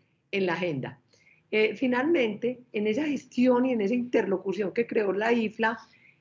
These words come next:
eh, quedaron, eh, se incluyó,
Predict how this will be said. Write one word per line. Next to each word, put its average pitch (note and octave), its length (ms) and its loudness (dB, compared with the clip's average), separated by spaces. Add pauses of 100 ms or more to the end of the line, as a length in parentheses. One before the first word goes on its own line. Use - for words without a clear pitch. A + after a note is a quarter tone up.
(140)
eh, G3+ 560 4 (880)
quedaron, A#3+ 680 0 (100)
eh, G#3+ 360 -6
se A#3 120 -4
incluyó, A3+ 680 0